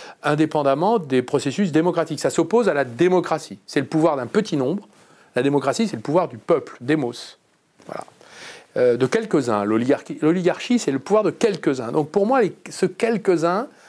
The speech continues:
euh, c'est ce cercle, euh, invisible, invincible, qui est composé, euh, des principaux dirigeants politiques, énarques, euh,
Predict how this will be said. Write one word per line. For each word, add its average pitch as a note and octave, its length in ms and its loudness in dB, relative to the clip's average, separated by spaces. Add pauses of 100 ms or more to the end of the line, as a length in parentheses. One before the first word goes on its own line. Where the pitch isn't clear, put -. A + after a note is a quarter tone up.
(760)
euh, D3 100 2
c'est G#3 460 0
ce - 160 0
cercle, F#3+ 500 -2
euh, D3 480 6 (560)
invisible, D3+ 640 -4 (440)
invincible, F3+ 600 0 (720)
qui E3+ 120 2
est E3+ 40 2
composé, F3 840 4
euh, C#3 100 2
des C#3+ 120 0
principaux D3+ 440 -4
dirigeants C#3 320 -2
politiques, D3 580 -6 (380)
énarques, A#2+ 500 -6 (800)
euh, C3 400 2